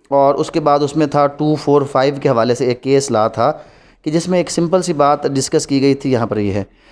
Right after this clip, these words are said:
दो हज़ार बारह पीसीआर एलजे पाँच सौ सात, दो हज़ार बारह पीसीआर एलजे फ़ाइव ज़ीरो सेवन। ये केस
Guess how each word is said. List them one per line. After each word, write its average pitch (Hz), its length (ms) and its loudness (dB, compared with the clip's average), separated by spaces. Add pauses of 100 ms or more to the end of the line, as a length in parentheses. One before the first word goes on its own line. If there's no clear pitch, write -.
(140)
दो 170 120 4
हज़ार 196 200 2
बारह 170 240 2
पीसीआर 180 320 2
एलजे 175 200 2
पाँच 147 220 0
सौ 139 80 -2
सात, 98 260 -6 (2250)
दो 139 160 -2
हज़ार 147 540 4 (440)
बारह 120 380 2 (540)
पीसीआर 147 600 0
एलजे 127 420 -2 (680)
फ़ाइव 135 240 2
ज़ीरो 127 360 -2 (180)
सेवन। 117 420 -2 (440)
ये 185 180 0
केस 190 300 0